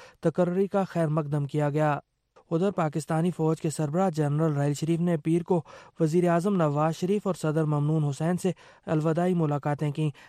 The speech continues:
جس کے بعد انہوں نے انٹیلیجنس ادارے آئی ایس آئی کے صدر دفتر کا بھی دورہ کیا، جبکہ بعد ازاں انہوں نے راولپنڈی میں کور کمانڈرز کانفرنس کی صدارت بھی کی۔ جنرل راحیل نے انتیس نومبر دو ہزار تیرہ میں پاکستانی فوج کی کمان سنبھالی تھی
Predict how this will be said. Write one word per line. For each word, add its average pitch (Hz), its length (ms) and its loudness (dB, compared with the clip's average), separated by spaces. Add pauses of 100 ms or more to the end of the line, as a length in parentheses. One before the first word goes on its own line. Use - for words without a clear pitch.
(140)
جس 156 160 0
کے 160 140 0
بعد 156 320 2
انہوں 156 240 0
نے 160 200 0
انٹیلیجنس 147 520 0
ادارے 156 340 0 (320)
آئی 180 200 4
ایس 180 180 0
آئی 185 160 2
کے 202 120 2
صدر 160 320 2
دفتر 156 360 0
کا 180 140 4
بھی 170 140 6
دورہ 147 320 6
کیا، 151 340 4 (480)
جبکہ 165 260 2
بعد 151 260 4
ازاں 170 200 2
انہوں 160 260 2
نے 151 100 2
راولپنڈی 151 540 2
میں 196 120 2 (340)
کور 185 260 4
کمانڈرز 160 560 2
کانفرنس 160 480 0
کی 180 160 2
صدارت 147 420 0
بھی 143 120 0
کی۔ 147 200 0 (360)
جنرل 156 300 2
راحیل 147 280 0
نے 180 140 2
انتیس 151 460 -2
نومبر 151 440 0
دو 147 220 0
ہزار 143 220 0
تیرہ 160 300 0
میں 185 140 0 (320)
پاکستانی 170 600 0
فوج 170 340 2
کی 180 160 0
کمان 151 380 0
سنبھالی 143 380 0
تھی 147 160 0